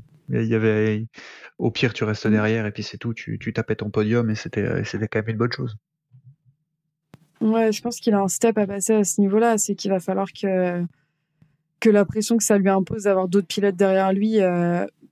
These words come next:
Speaker 2: pour le championnat, ça lui passe au-dessus et qu'il arrive à, qu'il arrive à dépasser ça. Pour l'instant, c'est pas le cas et, et c'est dommage.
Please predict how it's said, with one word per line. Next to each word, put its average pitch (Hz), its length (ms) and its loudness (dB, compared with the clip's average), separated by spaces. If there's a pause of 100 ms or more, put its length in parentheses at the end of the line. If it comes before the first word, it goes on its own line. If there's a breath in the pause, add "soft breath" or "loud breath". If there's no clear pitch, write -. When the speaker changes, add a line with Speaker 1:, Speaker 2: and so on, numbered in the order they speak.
(420)
Speaker 2:
pour 233 220 -2
le 226 100 4
championnat, 208 720 0
ça 214 160 0
lui 185 120 0
passe 190 220 -6
au-dessus 208 460 0
et 185 220 0
qu'il 190 180 -4
arrive 185 260 -4
à, 175 220 -2
qu'il 175 160 -6
arrive 180 220 -2
à 180 60 0
dépasser 180 360 -4
ça. 208 160 -2
Pour 185 100 -6
l'instant, 185 220 -8
c'est 190 140 -4
pas 170 100 -2
le 165 80 -2
cas 202 300 0
et, 170 320 0
et 170 100 -2
c'est 170 140 -6
dommage. 185 360 -2